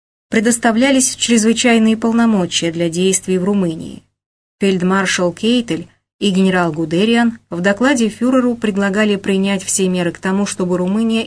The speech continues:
исчезла с карты Европы, а румынский народ перестал существовать как нация. Утром двадцать четвертого августа немцы подвергли бомбардировке Бухарест –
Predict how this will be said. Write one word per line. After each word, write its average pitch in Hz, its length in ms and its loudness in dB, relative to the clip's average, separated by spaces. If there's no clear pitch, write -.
исчезла 170 480 -2
с 165 80 -6
карты 170 340 -6
Европы, 185 580 -2
а 190 120 0
румынский 190 520 0
народ 254 340 0
перестал 240 480 0
существовать 214 680 -4
как 208 220 -6
нация. 180 640 -4
Утром 208 460 0
двадцать 180 440 -2
четвертого 170 600 -6
августа 196 560 -4
немцы 262 460 0
подвергли 208 560 -2
бомбардировке 180 800 -2
Бухарест – 196 680 -4